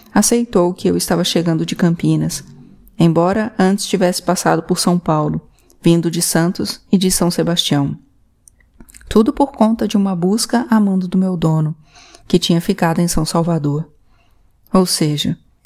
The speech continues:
contei a ele a mesma história, sobre nós dois sermos propriedades do doutor José Manuel, como eu podia provar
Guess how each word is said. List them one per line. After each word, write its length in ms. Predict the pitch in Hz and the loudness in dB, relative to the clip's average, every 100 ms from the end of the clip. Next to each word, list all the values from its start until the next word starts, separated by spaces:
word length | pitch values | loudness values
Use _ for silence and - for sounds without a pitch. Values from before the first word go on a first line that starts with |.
| - | 0
contei 440 | 156 160 165 165 | 0 2 2 0
a 60 | 160 | 0
ele 200 | 160 165 | 0 0
a 60 | |
mesma 380 | 160 165 185 196 | 0 0 0 -2
história, 520 | 190 - 147 147 151 - _ _ - - - - | -2 0 0 0 -4 -8 _ _ -20 -20 -20 -2
sobre 320 | - 240 247 | 2 4 2
nós 300 | 233 220 202 | 2 -2 0
dois 260 | 190 202 | 0 0
sermos 400 | - 175 180 170 | 0 0 0 0
propriedades 840 | - 175 170 170 160 165 170 170 165 | 0 -2 2 0 2 0 0 -2 -2
do 100 | 170 | 0
doutor 360 | 165 160 160 160 | 0 0 0 -2
José 220 | 160 160 | 0 0
Manuel, 540 | 156 160 156 151 165 180 _ _ _ - - - _ | 0 0 -2 -2 -4 -8 _ _ _ -14 -14 -18 _
como 440 | - 220 220 220 | 2 4 4 0
eu 100 | 220 | -2
podia 480 | 220 226 202 208 214 | 0 0 2 0 0
provar 680 | 226 233 196 170 170 185 | 0 0 2 0 0 -4